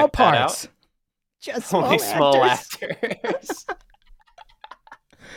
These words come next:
Speaker 1: Yeah, I'm very happy to
Speaker 2: I learned
Speaker 1: be
Speaker 2: that from the Kominsky
Speaker 1: a
Speaker 2: method.
Speaker 1: part of it at all. Yeah. Uh, yeah, it's, it's pretty wild.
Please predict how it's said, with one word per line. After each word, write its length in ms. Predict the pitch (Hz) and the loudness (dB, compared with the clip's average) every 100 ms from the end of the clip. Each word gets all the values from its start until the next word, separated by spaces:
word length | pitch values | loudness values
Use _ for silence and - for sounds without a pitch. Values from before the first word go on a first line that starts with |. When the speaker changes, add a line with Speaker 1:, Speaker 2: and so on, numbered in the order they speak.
| - - 196 220 220 208 202 - - _ - | -20 -20 -20 -20 -20 -20 -20 -20 -20 _ -4
Speaker 1:
Yeah, 180 | 151 123 | 0 0
I'm 100 | 135 | 4
very 300 | 156 156 143 | 4 6 4
happy 420 | 127 110 104 92 | 2 0 -4 -12
to 140 | - | -4
Speaker 2:
I 60 | 160 | 0
learned 220 | 185 202 | 2 2
Speaker 1:
be 40 | 190 | 2
Speaker 2:
that 100 | - | 0
from 160 | 165 | -2
the 60 | 143 | -2
Kominsky 400 | 143 160 - 143 | 0 0 0 -2
Speaker 1:
a 20 | |
Speaker 2:
method. 280 | 123 104 101 | -4 -4 -6
Speaker 1:
part 160 | 104 | -6
of 100 | 95 | -8
it 100 | 90 | -12
at 80 | 82 | -10
all. 480 | 82 82 73 - _ - | -8 -10 -12 -18 _ -20
Yeah. 220 | 76 - - _ _ 320 - _ - - | -18 -18 -20 _ _ -20 -20 _ -16 -12
Uh, 280 | 50 50 - _ _ _ _ _ _ _ _ _ 95 | -12 -12 -16 _ _ _ _ _ _ _ _ _ -16
yeah, 220 | 82 - | -16 -14
it's, 380 | 101 107 - - _ | -14 -10 -10 -10 _
it's 440 | 107 - - - _ _ _ _ _ - | -12 -10 -10 -12 _ _ _ _ _ -6
pretty 180 | 135 | -4
wild. 480 | 98 80 82 - - | -4 -6 -8 -14 -20